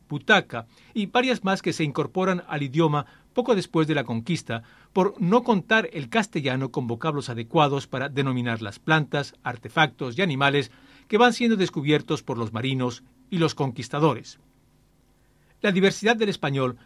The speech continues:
lejos de ocasionar confusiones semejantes a la Torre de Babel, lo que hace es nutrir la lengua de una enorme riqueza de expresión,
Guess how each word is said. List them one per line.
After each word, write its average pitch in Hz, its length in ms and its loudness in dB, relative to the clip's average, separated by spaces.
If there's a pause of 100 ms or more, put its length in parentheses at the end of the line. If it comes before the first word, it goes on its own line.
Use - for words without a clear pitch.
(180)
lejos 220 340 0
de 196 80 2
ocasionar 151 480 0
confusiones 143 560 -4
semejantes 123 640 -6
a 156 60 -10
la 113 140 -6
Torre 127 160 -6
de 151 120 0
Babel, 131 360 0 (420)
lo 202 140 0
que 226 140 2
hace 226 320 -2
es 196 320 -2
nutrir 190 500 0
la 185 120 0
lengua 220 400 2
de 175 60 -4
una 190 160 2
enorme 220 460 2
riqueza 175 460 -2
de 135 80 -2
expresión, 156 640 0